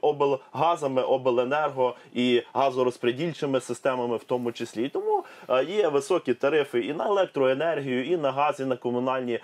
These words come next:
послуги. Потрібно, я ще раз наголошую, е, повертати державні стратегічні напрямки до, назад до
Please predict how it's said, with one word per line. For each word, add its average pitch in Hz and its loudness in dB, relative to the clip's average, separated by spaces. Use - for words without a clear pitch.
послуги. 101 -2
Потрібно, 170 -2
я 131 0
ще - -2
раз 117 -2
наголошую, 123 -2
е, 107 4
повертати 123 -2
державні 107 -2
стратегічні 110 -6
напрямки 143 -4
до, 113 0
назад 117 -2
до 107 0